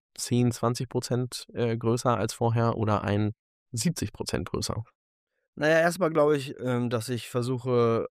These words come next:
Speaker 2: sehr viel mehr vorher zu investieren in Beziehungen und Vertrauen. So.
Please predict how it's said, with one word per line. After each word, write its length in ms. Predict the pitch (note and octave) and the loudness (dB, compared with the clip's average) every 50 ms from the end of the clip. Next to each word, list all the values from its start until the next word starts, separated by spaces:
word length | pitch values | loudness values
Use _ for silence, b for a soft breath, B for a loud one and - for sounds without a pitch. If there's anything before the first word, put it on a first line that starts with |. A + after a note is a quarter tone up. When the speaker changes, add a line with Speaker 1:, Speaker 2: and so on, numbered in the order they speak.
| _ _ _ _ _ _ | _ _ _ _ _ _
Speaker 2:
sehr 360 | - A2 G#2+ A2+ A#2+ B2 A#2+ A2+ | -8 -6 -2 0 2 2 2 0
viel 420 | - - B2 A#2+ A#2 A2+ A2 G#2+ | -2 -2 0 0 2 2 2 0
mehr 240 | F2 G#2+ A2+ A2+ A2 | 0 -2 -2 -2 -2
vorher 380 | - - A#2 A2+ A2+ A#2 A2 | -2 0 0 2 4 2 2
zu 120 | - - A2 | 2 0 -2
investieren 600 | G#2+ G#2 G2+ G2+ - - - A#2+ A#2 A2+ A2+ F#2+ | 0 0 0 -2 -4 -4 -2 0 0 2 0 -2
in 460 | - - G2 G#2 G#2 G#2 G#2 G#2 G2+ | -2 -2 -2 0 0 0 0 0 -2
Beziehungen 540 | G#2+ G2+ - - - A#2 A2+ G#2+ G#2+ G#2 F2+ | -4 -6 -6 -4 -2 0 2 2 2 0 -2
und 100 | F#2+ - | -4 -4
Vertrauen. 560 | - - - - - D2+ C#2+ A#1 - - G2 - _ _ _ _ _ _ _ _ _ _ _ _ F#3+ F3 C3+ | -6 -8 -8 -6 -6 -4 -4 -4 -6 -8 -12 -16 _ _ _ _ _ _ _ _ _ _ _ _ -20 -20 -16
So. 300 | B2+ G#2 - - A2 | -12 -12 -12 -12 -12